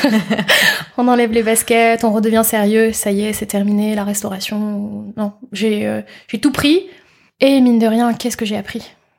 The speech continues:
C'est marrant parce que quand j'ai passé, euh, euh, mes entretiens, ma-,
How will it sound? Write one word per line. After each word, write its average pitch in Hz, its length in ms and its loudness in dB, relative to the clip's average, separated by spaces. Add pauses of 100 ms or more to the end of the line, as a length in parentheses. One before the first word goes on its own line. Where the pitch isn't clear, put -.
(640)
C'est - 140 0
marrant 254 260 4
parce 240 220 0
que 233 220 2
quand 233 260 0
j'ai 226 140 0
passé, 233 560 2
euh, 214 400 0 (680)
euh, 208 400 -2
mes 214 200 2
entretiens, 226 680 0
ma-, 214 240 0